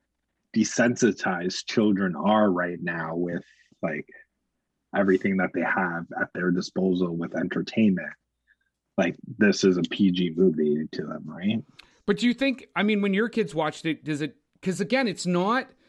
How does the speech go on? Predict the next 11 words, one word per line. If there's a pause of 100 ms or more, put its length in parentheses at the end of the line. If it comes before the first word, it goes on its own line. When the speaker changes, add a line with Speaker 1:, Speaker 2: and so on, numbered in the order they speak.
(680)
Speaker 2:
the
violence
isn't
what's
scary. (320)
It's
the
tension, (500)
right?
Like,
that